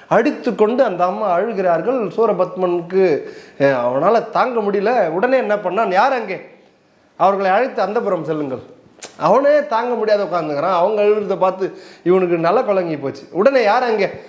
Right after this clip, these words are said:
பதும கோமலை மற்றும் அவர்களை அந்தப்புறத்துக்கு அழைத்து செல்லுங்கள்" அப்படின்னு அவங்கள அனு-, அனுப்பிட்டான். அவனுக்கு என்ன பண்றதுன்னு ரொம்ப,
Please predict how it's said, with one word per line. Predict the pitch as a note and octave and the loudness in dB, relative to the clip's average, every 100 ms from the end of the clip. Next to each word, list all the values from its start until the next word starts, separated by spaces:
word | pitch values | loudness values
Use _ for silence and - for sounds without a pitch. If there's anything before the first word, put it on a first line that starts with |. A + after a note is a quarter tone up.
| - | -2
பதும | F#3 G#3 B3 G#3+ | 0 2 2 2
கோமலை | F#3+ F#3+ G3 | 0 0 0
மற்றும் | F#3 E3+ F#3 | 0 -2 -2
அவர்களை | F3 E3+ E3+ E3 D3+ - - | 0 0 0 -2 -4 -10 -2
அந்தப்புறத்துக்கு | E3 A3 A3+ G3+ E3 D3+ | 0 2 0 0 -2 -2
அழைத்து | D#3 D#3+ | -2 -2
செல்லுங்கள்" | D3+ C#3+ C3+ B2 - - - | -4 -4 -4 -6 -10 -8 -2
அப்படின்னு | D3 F#3+ | 0 2
அவங்கள | E3+ D3+ D3 | 0 0 -2
அனு-, | C#3 F3+ F3 C3+ | -2 -2 -2 -2
அனுப்பிட்டான். | D#3+ E3 D#3 C3+ - - - - - | -2 -4 -4 -6 -6 -20 -20 -12 0
அவனுக்கு | A#2+ C3 B2+ B2+ B2+ B2+ B2+ | 2 2 0 -2 0 0 0
என்ன | C#3+ B3 | 2 0
பண்றதுன்னு | - F3+ F3 F3+ A3 G3+ | 2 0 0 0 0 0
ரொம்ப, | D#3+ G3 C4 | 0 -2 2